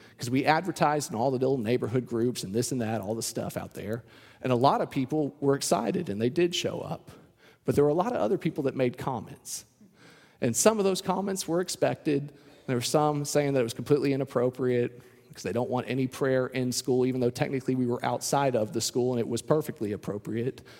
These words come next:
But some people did not want anything religious within a reach of that school, so they didn't like that.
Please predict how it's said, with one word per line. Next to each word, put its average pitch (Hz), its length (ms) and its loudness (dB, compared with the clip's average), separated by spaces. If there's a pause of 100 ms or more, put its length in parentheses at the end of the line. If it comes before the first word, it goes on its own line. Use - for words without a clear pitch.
(280)
But 113 140 0
some 165 180 4
people 151 240 2
did 143 200 0
not 139 200 2
want 139 260 0
anything 135 600 -2
religious 117 640 0 (180)
within 127 600 -2 (280)
a 127 120 2
reach 131 480 -2
of 110 100 -2
that 98 200 -4
school, 113 420 -2
so 123 160 -2
they 117 120 0
didn't 120 220 0
like 123 260 -2
that. 104 440 -6